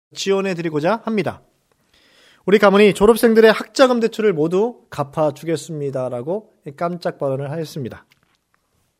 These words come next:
이 졸업생들의 학자금 대출 금액은 하나로 약 사백칠십칠억의 금액에 해당합니다. 다음과 같이 이야기합니다. 우리 가문은 졸업생 여러분들의 학자금 대출을 갚기 위해서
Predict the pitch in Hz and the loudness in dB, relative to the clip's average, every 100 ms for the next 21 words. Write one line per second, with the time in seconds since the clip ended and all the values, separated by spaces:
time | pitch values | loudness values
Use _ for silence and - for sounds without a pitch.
0 | _ _ _ _ _ _ _ _ _ - | _ _ _ _ _ _ _ _ _ -8
1 | 165 180 190 - 190 190 185 170 - - | -2 0 0 0 0 2 2 0 -2 2
2 | 196 185 165 147 - 156 139 131 123 165 | 4 2 -2 -6 -4 -4 -4 -6 -6 -8
3 | 107 _ _ _ _ _ _ _ _ _ | -10 _ _ _ _ _ _ _ _ _
4 | _ - 196 170 170 156 151 - - - | _ -6 -2 0 0 0 -2 -6 -14 -8
5 | 202 - 233 196 - - 226 202 190 175 | -6 -6 -8 -10 -10 -4 -2 0 0 -2
6 | 147 143 147 127 151 170 170 147 117 98 | -2 -6 -6 -4 -6 -6 -6 -6 -6 -10
7 | - _ _ _ _ _ _ _ _ _ | -16 _ _ _ _ _ _ _ _ _
8 | _ _ _ _ _ _ _ _ 185 208 | _ _ _ _ _ _ _ _ 2 4
9 | 220 196 185 185 156 143 185 214 202 220 | 4 6 6 4 2 2 4 4 4 2
10 | 190 208 233 - 233 220 214 214 220 226 | 2 0 0 0 0 0 0 2 2 2
11 | - 247 233 214 - 208 175 - 196 175 | 0 0 2 -2 -2 -2 -2 -2 -2 0
12 | 143 147 180 127 | -2 -2 -4 -6